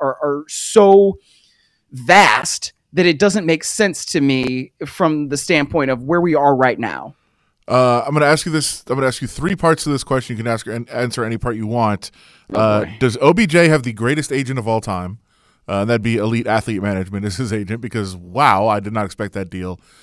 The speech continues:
Speaker 2: Uh, two,
Speaker 1: Yeah.
Speaker 2: did Lamar Jackson play a part in recruiting him, and what does that mean to him staying there? And I guess to tie that all together, should Lamar hire Elite Athlete Management? Because I cannot believe that deal that he got.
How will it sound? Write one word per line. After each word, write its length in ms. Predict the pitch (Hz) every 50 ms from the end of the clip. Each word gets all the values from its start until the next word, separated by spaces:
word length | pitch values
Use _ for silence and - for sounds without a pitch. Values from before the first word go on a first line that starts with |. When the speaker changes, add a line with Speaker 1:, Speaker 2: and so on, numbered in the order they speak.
| _ _ _ -
Speaker 2:
Uh, 180 | - 113 110 104
two, 420 | - - 220 233 226 214 196 175 -
Speaker 1:
Yeah. 60 | 117 113
Speaker 2:
did 240 | - 170 175 160
Lamar 340 | 175 165 165 190 254 302 294
Jackson 720 | 208 156 160 196 240 233 - 254 240 240 233 214 190 - _ -
play 160 | - 196 196
a 80 | 165 -
part 260 | - 147 185 190 165
in 80 | 143
recruiting 380 | 131 113 - - 165 196 220 220
him, 100 | 233 190
and 140 | 139 120 110
what 80 | 165
does 140 | 208 185 151
that 120 | 165 156 139
mean 540 | 123 123 143 175 175 160 147 135 131 123 - _ _ _ _ _ _
to 80 | - 127
him 160 | 139 156 139
staying 320 | - - 165 202 214 175
there? 300 | 151 143 139 135 131 123 - - - _ _ -
And 80 | 123 -
I 60 | 160
guess 140 | 185 196 -
to 100 | - 170
tie 200 | - 180 190 185
that 120 | 185 175
all 60 | 175
together, 480 | 151 - 156 156 151 147 147 143 131 135 _ _ _ _ _ _
should 180 | - - 175 170
Lamar 400 | 170 160 151 160 180 196 190 180
hire 400 | 120 107 170 170 170 165 151 147
Elite 320 | 135 139 139 139 147 139
Athlete 400 | 131 131 160 - - - 170 156
Management? 480 | 117 143 135 143 143 117 117 127 131 120
Because 460 | 113 123 - - 135 127 123 107 117 -
I 140 | 123 131 131
cannot 340 | - 135 127 127 127 123
believe 360 | 117 120 117 120 117 110 107 110
that 120 | 110 95
deal 160 | 110 101 98 101
that 100 | 98 95
he 80 | 107
got. 560 | 110 - - - - - - _ - - -